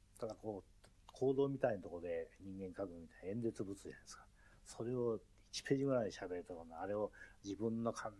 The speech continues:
でこう、ビシッと何十枚もこうやるよりはね、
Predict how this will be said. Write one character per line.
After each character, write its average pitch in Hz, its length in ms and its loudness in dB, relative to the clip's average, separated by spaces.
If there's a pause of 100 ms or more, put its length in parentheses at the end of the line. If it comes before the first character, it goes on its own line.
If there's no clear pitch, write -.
で 110 80 -2
こ 110 240 2
う、 101 40 -10
ビ 104 40 -12
シ - 320 -2
ッ 110 40 -2
と 107 220 2
何 104 240 2
十 107 200 6
枚 107 180 8
も 101 120 0
こ 107 180 0
う 104 80 6
や 101 100 4
る 101 100 4
よ 98 100 4
り 85 120 2
は 73 100 0
ね、 80 240 -8